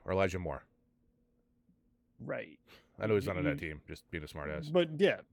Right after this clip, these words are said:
Speaker 2: yeah. Or, or, you know, um, Kyle Duggar's not going anywhere for the Patriots. Like,
Speaker 1: No.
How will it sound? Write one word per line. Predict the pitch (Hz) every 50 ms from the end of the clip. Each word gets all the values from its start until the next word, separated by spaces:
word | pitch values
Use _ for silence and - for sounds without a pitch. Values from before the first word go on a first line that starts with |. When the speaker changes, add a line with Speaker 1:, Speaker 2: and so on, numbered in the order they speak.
| _ -
Speaker 2:
yeah. | 139 110 - _ - _ _ _ _ _ -
Or, | 123 120 123 135
or, | 139 143 143 143 139 135 127 110 - _ _ _ _ _ _ _ _ _ _ _ _ _ _
you | 147 135
know, | 135 127 123 123 120 120
um, | 120 117 117 113 113 110 113 113 110 101 - _ _ _ _ _ _ _ _ _ _ _ _ - - _
Kyle | - - 180 175 165
Duggar's | 147 151 147 143 127 127 117
not | 127 117 110 -
going | 110 98 92 95
anywhere | 95 82 - - _ - - -
for | 123 117
the | 101 98
Patriots. | - - 90 92 - - 98 104 117 135 123
Like, | 120 113 76
Speaker 1:
No. | 73